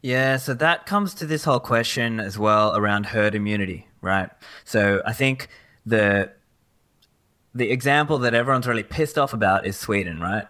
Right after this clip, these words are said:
Because they're like, "Oh my God, Sweden, why didn't you lock down, da, da, da?" I mean, and in fairness, the, it's not like they did nothing, right? They did ban events above fifty people. They advised people. It was more like a voluntary strategy. And that was why I like that ap-, that approach, because it really treats people more like adults as opposed to,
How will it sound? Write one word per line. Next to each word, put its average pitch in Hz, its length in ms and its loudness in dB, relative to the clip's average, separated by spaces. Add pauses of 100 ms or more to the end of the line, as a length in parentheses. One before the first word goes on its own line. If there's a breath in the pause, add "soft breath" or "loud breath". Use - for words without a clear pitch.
(140)
Because 107 260 -4
they're 113 120 0
like, 104 200 0
"Oh 160 120 2
my 160 100 2
God, 147 240 2
Sweden, 147 360 -2
why 147 160 2
didn't 147 200 -4
you 147 80 -2
lock 147 260 0
down, 143 420 0
da, 143 140 -2
da, 143 80 0
da?" 143 200 4
I 139 80 0
mean, 123 260 -4
and 107 280 -10 (140)
in 135 140 -4
fairness, 143 380 -2
the, 107 180 -2
it's - 120 -10
not 170 120 0
like 185 140 0
they 147 100 2
did 113 160 -4
nothing, 101 320 0
right? 98 220 -2
They 101 100 0
did 131 260 -2
ban 113 440 2
events 107 340 -4
above 101 320 2
fifty 92 300 -8
people. 151 500 -2 (220 loud breath)
They 98 160 -10
advised 107 480 0
people. 117 260 -2
It 120 80 -4
was 123 140 -6
more 151 140 0
like 147 160 0
a 127 40 -6
voluntary 110 600 -2
strategy. 104 500 -2
And 95 100 -12
that 135 80 -4
was 135 120 -6
why 151 380 2
I 117 360 0 (160)
like 127 300 0
that 110 140 0
ap-, 101 280 -4
that 113 200 -2
approach, 110 460 -2
because 113 220 -6
it 117 80 -4
really 160 180 0
treats 135 240 -4
people 120 180 -4
more 107 180 0
like 101 180 2
adults 101 360 -2
as 107 100 -6
opposed 107 300 -6
to, 98 200 -6